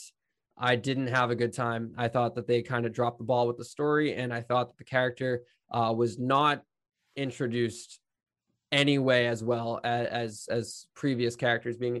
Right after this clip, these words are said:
introduced into the M C U. That said, I almost have more faith in the movie now that they're making it kind of a triple lead with Kamala Khan, uh, Monica Rambeau, and, uh, Brie Larson's Carol Danvers. And I'm most hyped,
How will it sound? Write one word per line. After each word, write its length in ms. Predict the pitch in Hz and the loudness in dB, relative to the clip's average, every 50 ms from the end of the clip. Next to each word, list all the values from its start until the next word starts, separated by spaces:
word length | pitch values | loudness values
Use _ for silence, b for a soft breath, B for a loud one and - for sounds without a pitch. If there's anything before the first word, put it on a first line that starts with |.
| 120 - | -6 -6
introduced 420 | 135 123 120 117 120 120 117 - | -8 -6 -6 -6 -8 -8 -8 -8
into 160 | 123 123 - | -12 -10 -6
the 120 | - 127 123 | -4 -2 -2
M 100 | 123 120 | -2 -4
C 160 | 120 - 127 | -6 -6 -4
U. 200 | 123 120 120 123 b b b b b b b b _ | -4 -4 -4 -6 b b b b b b b b _
That 240 | - 151 165 151 - | 2 2 2 2 2
said, 440 | - - 220 214 202 - 131 - - - - | 4 6 6 8 8 8 6 4 0 -4 0
I 160 | 135 139 147 | 2 2 4
almost 520 | 160 180 185 180 180 165 143 - - - _ _ _ _ - | 4 4 4 4 4 2 2 0 -8 -20 _ _ _ _ -8
have 360 | 120 143 147 151 147 131 120 | -4 -4 -2 -2 -2 -2 0
more 240 | 135 143 147 139 123 | 2 2 2 2 2
faith 300 | - 156 170 190 180 185 | 4 4 2 4 2 0
in 60 | 165 | -2
the 60 | 143 | -2
movie 300 | 131 131 127 123 127 123 | -2 -2 -4 -4 -4 -4
now 220 | 123 123 123 123 123 | -4 -4 -4 -4 -4
that 120 | 123 123 | -4 -2
they're 140 | 127 127 127 | -2 -2 -2
making 380 | 127 127 127 123 123 - 131 127 | -2 -2 -4 -4 -6 -6 -2 0
it 200 | 123 - - _ _ _ _ _ _ - | 0 0 -2 _ _ _ _ _ _ 0
kind 140 | 180 180 | 2 2
of 60 | 180 135 | 2 0
a 40 | |
triple 460 | - - - - 185 180 185 180 165 143 | -2 -4 -2 0 0 2 4 4 4 4
lead 360 | 127 131 156 185 214 240 226 _ | 2 0 -2 -2 -4 -6 -6 _
with 300 | - 147 139 123 - - - | 2 4 4 2 0 -6 -6
Kamala 360 | - 147 147 143 139 143 147 | -2 0 4 4 4 4 2
Khan, 480 | 143 - 147 135 135 131 131 127 131 123 - b b b b | 0 0 0 0 2 2 2 0 -2 -6 -12 b b b b
uh, 140 | - 123 123 | -2 0 2
Monica 340 | 127 131 131 127 123 - | 2 2 2 2 2 2
Rambeau, 540 | 135 131 131 127 123 123 123 123 123 123 120 - - _ - | 2 2 2 0 0 2 2 4 4 2 0 -2 -8 _ -8
and, 380 | 127 131 131 139 143 151 151 - - b b b b b b | -6 -4 -2 -2 -2 -2 -4 -6 -8 b b b b b b
uh, 300 | - 135 131 131 131 127 | 4 4 6 6 4 2
Brie 240 | 87 95 117 147 156 | 0 -2 -2 0 2
Larson's 400 | 151 147 143 143 139 - 151 - | 4 4 4 2 0 -2 -8 -8
Carol 260 | - - 147 147 143 | -4 -2 0 0 0
Danvers. 480 | 143 143 147 147 147 147 147 156 151 135 | 0 0 -2 -2 -2 -2 -4 -4 -6 -6
And 400 | - 127 131 127 127 123 120 117 - - | -6 -4 -2 -2 -2 -2 -4 -6 -6 -2
I'm 200 | 127 143 175 175 | 2 2 4 6
most 280 | 160 170 180 170 175 - | 6 6 6 6 4 4
hyped, 260 | 165 151 147 135 - | 4 4 4 4 0